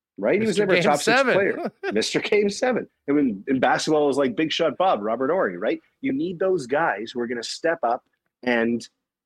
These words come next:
Speaker 1: quite often, they're a guy like a Toews later in their career, right? That they've been around, that they've learned, that they're smart, that they were gifted, gifted,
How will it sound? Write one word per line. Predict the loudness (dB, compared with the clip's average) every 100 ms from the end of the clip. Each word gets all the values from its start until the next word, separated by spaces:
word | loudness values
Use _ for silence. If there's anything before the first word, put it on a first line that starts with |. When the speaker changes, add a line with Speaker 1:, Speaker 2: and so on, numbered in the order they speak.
| _
Speaker 1:
quite | 0 2 4
often, | 2 0 0 0
they're | 0 0
a | 0
guy | 0 2
like | 2 0 0
a | -4
Toews | -8 -10 -8 -6 -6 -6 -8 -10 _ _ _ _
later | 0 2 4 4
in | 2 2
their | -2 -4
career, | -6 -6 -6 -12 -18 _ _ _ _ _ _ _
right? | 0 2 2 0
That | -2
they've | 2 0 2
been | 2
around, | 4 4 4 4 2 0
that | -2 0
they've | -2 -2
learned, | -2 0 0 0
that | -2
they're | -4
smart, | -4 -4 -2 -2
that | -2
they | -2
were | -2
gifted, | -4 -2 -2 0 -4 -4 -4 -14 _ _ _ -6
gifted, | 2 2 0 -2 -2